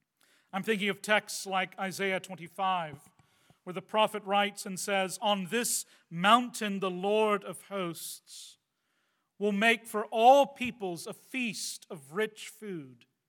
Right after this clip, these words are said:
a feast of well-aged wine, of rich food full of marrow, of aged wine well refined.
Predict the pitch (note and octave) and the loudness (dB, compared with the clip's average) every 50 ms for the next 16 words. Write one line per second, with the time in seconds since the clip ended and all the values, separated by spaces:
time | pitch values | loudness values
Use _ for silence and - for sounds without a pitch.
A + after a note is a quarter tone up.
0 | _ _ _ _ _ _ _ _ _ _ _ _ _ _ _ _ _ _ G3 G3 | _ _ _ _ _ _ _ _ _ _ _ _ _ _ _ _ _ _ -8 -8
1 | - - - B3 B3 B3 A#3+ G#3 D#3 - - - - - - G3 D#3 D3+ E3+ G3 | -8 -8 -6 -4 0 0 0 0 -2 -4 -6 -8 -8 -8 -10 -10 -10 -6 0 4
2 | A3 A3+ A3 G#3+ G#3 A3 A3 G#3 G#3 G#3 G3+ D3+ - - F3+ F#3+ G3 G3 G3 F#3 | 6 6 6 6 4 0 0 0 0 0 0 -4 -10 -8 -2 0 2 4 4 4
3 | F#3 F#3+ - A3 G3+ D3 D3 D#3+ E3+ A3+ B3+ B3+ B3+ - - - - - A3+ A3 | 2 0 -4 -6 -6 -6 -10 -6 -4 -4 -4 -4 -6 -10 -16 -14 -12 -8 -6 -6
4 | G#3+ G3+ F#3+ F#3 D#3 - - _ _ _ _ _ _ - - - A3 A3 G#3+ G#3+ | -4 -4 -6 -6 -8 -12 -18 _ _ _ _ _ _ -16 -6 0 2 4 4 4
5 | G3+ F#3+ F3+ G3 F#3+ F3 C3+ F3 F3+ F#3+ F#3+ F#3+ F#3 F3 D3+ C#3 C#3 C3+ B2+ _ | 4 2 0 -4 -8 -10 -10 -8 -4 -4 -2 -2 -4 -4 -8 -12 -14 -18 -20 _
6 | _ _ _ _ _ _ _ _ _ _ _ _ _ _ _ _ - G3+ E3+ - | _ _ _ _ _ _ _ _ _ _ _ _ _ _ _ _ -6 -6 -6 -6
7 | - A3 G#3+ A3 A3+ A#3 A#3 A3+ F#3 D3+ - - G3+ F#3+ G3+ G3 G3 F#3+ F3+ F3 | -4 -2 0 0 0 0 -2 -2 -6 -8 -12 -14 -6 -4 0 2 4 4 4 2
8 | F3 E3+ D#3+ D#3 D3 D#3+ B3 B3+ E3 E3 G3 G3+ G3 F#3+ F3+ F3 D#3+ C3+ D#3 E3+ | 0 -4 -8 -12 -16 -18 -20 -14 -8 -4 0 0 2 2 0 -2 -4 -8 -12 -14
9 | - - - F3+ E3+ E3 D3+ C#3+ C3+ C3+ C3 C3+ C#3+ - | -12 -6 -4 -2 -2 -2 -2 -6 -8 -14 -18 -20 -20 -20